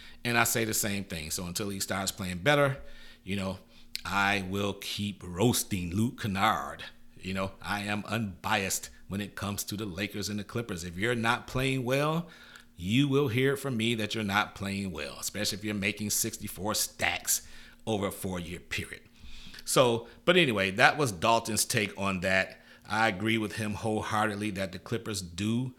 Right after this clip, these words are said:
need a point guard, uh, to solidify that lineup. Whether they get one or not,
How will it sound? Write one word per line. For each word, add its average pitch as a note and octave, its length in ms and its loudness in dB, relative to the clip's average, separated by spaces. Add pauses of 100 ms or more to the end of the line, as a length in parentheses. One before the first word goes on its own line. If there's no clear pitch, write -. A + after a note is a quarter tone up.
(240)
need G#2+ 580 -2
a G#2 220 -4
point G#2 440 -4
guard, G2 380 0 (800)
uh, F#2+ 340 -4
to - 140 -2
solidify G#2 600 -2
that G#2+ 220 -4
lineup. A2+ 420 -4 (160)
Whether F#2 160 -8
they G2 100 -2
get A#2 220 -2
one C#3+ 120 2
or D3 60 0
not, G3+ 320 4